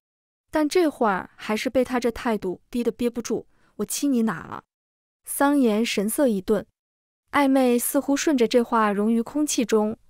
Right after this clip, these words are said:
抽丝剥茧的发酵，扩散开来。话一出来，温以凡也有些后悔了，但说出的话就如同泼出的水，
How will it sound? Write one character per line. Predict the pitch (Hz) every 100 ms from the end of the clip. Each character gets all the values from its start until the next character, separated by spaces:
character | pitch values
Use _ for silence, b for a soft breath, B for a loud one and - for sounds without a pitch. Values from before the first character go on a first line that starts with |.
| _
抽 | - 294
丝 | 285 -
剥 | 277 285
茧 | - 156
的 |
发 | - 254 269
酵， | 339 208 - _ _
扩 | - - 269
散 | - 294
开 | 220 196
来。 | 190 151 - _ _ _ _ _ _
话 | - 359 339
一 | 254
出 | - 247
来， | 233 208 190 - _ _
温 | 302 320
以 | 254
凡 | - 202 220
也 | 233
有 | 247
些 | 208 214
后 | 208
悔 | 202 196
了， | - - - _ _ _ _ _ _
但 | 269 262
说 | - 302
出 | 294 294
的 | 254
话 | - 240 214 214 214 -
就 | 240
如 | 220
同 | 240 226
泼 | 240 - 302
出 | - 285
的 | 247
水， | - 170 -